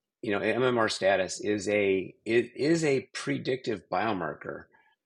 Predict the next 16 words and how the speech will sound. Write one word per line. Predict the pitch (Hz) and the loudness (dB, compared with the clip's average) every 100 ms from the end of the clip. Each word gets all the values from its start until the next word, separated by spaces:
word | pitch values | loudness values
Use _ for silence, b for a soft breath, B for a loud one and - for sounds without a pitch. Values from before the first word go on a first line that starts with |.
| _ _ _ | _ _ _
for | 117 117 113 110 104 - | 2 4 6 4 2 -6
p-, | - - | -16 -16
for | - 110 | -4 0
I | 101 101 | 6 6
O. | 95 - - _ _ _ _ _ - _ | 6 4 -4 _ _ _ _ _ -20 _
So | - 107 107 | 2 4 6
it, | 98 104 | 4 4
it | 110 - | 4 4
is | 120 123 | 6 6
a | 120 | 2
cr-, | - 104 | 0 4
that's | 117 - | 4 6
why | 135 123 104 | 6 6 6
the | 107 101 | 4 4
initial | 107 120 120 101 | 4 0 2 0
approval | - 120 117 107 | 0 -2 0 -2